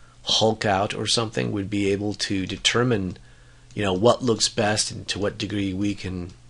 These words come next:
uh, sculpt this guy out and warp him to get different effects. Let's go ahead and,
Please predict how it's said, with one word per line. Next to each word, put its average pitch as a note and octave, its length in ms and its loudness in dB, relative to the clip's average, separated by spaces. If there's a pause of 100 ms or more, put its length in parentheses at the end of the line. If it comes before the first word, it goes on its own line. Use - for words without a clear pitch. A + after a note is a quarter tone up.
(560)
uh, F2+ 280 -10
sculpt - 400 4
this - 260 2
guy F#2 380 0
out F#2+ 360 2
and F2 380 -4
warp G#2+ 400 2
him F#2 340 -4 (1400)
to - 100 -4
get - 440 0
different A2+ 300 0
effects. - 560 0
Let's B2+ 180 -2
go C3 120 0
ahead A2 360 -2
and, G2+ 280 -8